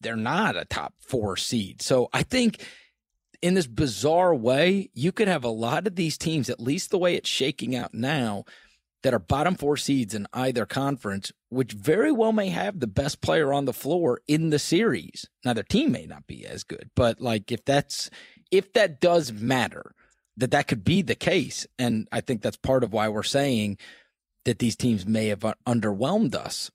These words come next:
a little bit. Like, they underwhelm a little bit, but in the end, like, dude, Russell Westbrook might be playing, like, as a, <laughs> you know what I mean? Like a bottom four seed in, in the playoffs. And, and same with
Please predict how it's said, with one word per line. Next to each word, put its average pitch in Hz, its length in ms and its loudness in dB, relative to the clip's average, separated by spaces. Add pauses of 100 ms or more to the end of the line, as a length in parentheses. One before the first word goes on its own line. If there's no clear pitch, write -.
(160)
a 117 80 0
little 101 240 0
bit. 80 340 -6
Like, 95 160 -8
they 107 140 -4
underwhelm 120 440 2
a 170 40 2
little 135 200 2
bit, 123 360 0 (400)
but 120 100 0
in 147 140 2
the 139 160 2
end, 185 220 0
like, 120 180 -4 (320)
dude, 180 280 -6
Russell 190 300 -2
Westbrook 247 400 -2
might 160 180 0
be 175 120 -4
playing, 180 480 -2
like, 127 260 -4
as 120 140 -2
a, 101 140 -2 (380)
<laughs> - 340 -8
you 320 200 2
know 180 120 4
what 190 60 4
I - 20 0
mean? 196 200 4
Like 151 160 2
a 131 60 2
bottom 139 440 0
four 147 280 0
seed 160 420 0
in, 123 240 0 (140)
in 135 160 2
the 123 80 2
playoffs. 117 480 2
And, 110 180 -4
and 120 220 0
same 202 360 0
with 190 180 4